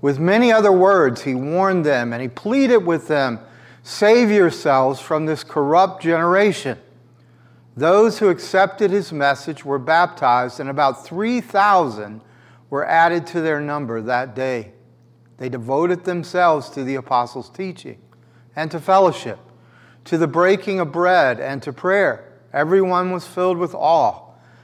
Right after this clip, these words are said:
at the many wonders and signs performed by the apostles. All the believers were together and had everything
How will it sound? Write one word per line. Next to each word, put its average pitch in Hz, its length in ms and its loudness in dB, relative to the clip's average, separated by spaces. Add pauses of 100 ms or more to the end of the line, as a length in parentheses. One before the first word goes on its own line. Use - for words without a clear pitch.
(100)
at 139 180 -4
the 160 60 -4
many 165 280 -4
wonders 160 600 -2
and 131 220 -12
signs 135 560 -6
performed 131 680 -8
by 120 140 -4
the 120 120 -4
apostles. 117 680 -8 (580)
All 185 400 4
the 202 140 2
believers 151 680 -2
were 139 380 -2
together 160 680 -2 (600)
and 127 160 -8
had 123 220 -2
everything 131 880 -8